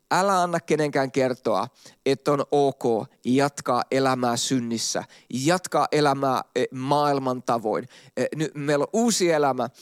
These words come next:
joka on niin paljon parempi. Se on niin paljon voimallisempi. E, tiedätkö, Jumala on pyhä Jumala. Hänellä on valtavia suunnitelmia meille.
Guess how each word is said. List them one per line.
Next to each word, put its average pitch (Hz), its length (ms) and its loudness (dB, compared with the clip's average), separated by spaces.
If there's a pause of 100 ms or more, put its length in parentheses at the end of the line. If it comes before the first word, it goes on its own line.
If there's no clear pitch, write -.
(140)
joka 139 260 0
on 139 140 0
niin 180 180 0
paljon 143 360 0
parempi. 123 640 -4 (220)
Se 147 220 0
on 143 180 -2
niin 185 300 0
paljon 151 340 2
voimallisempi. 123 920 -2 (220)
E, 123 180 0
tiedätkö, 135 360 0
Jumala 151 440 4
on 127 120 2
pyhä 131 280 2
Jumala. 117 480 -2 (240)
Hänellä 135 260 0
on 139 220 -2
valtavia 160 480 2
suunnitelmia 131 720 0
meille. 123 460 -2